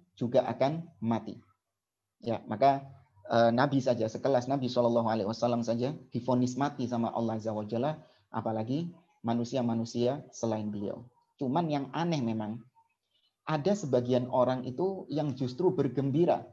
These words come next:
ketika vonis matinya itu semakin dekat. Maksud saya perayaan ulang tahun itu. Ya kan? Dengan dia merayakan ultah, happy birthday, apa kalau orang sekarang bilang,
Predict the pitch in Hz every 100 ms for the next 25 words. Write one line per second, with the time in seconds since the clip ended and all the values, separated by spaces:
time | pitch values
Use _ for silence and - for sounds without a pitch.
0 | _ _ _ _ _ - 147 156 196 190
1 | 165 165 170 165 165 165 160 170 175 180
2 | 165 160 143 127 90 - - _ _ _
3 | _ _ _ _ _ 120 135 135 135 175
4 | 165 147 156 160 147 156 160 156 160 170
5 | - - - _ _ _ _ _ _ _
6 | _ _ _ _ _ _ _ _ - 143
7 | 135 139 147 151 202 220 190 180 190 170
8 | 165 170 170 175 117 117 - _ - _
9 | - 123 123 123 113 135 143 - 120 117
10 | 135 165 - _ _ _ _ _ _ -
11 | 107 123 127 117 117 - - 113 113 -
12 | 110 117 110 110 131 127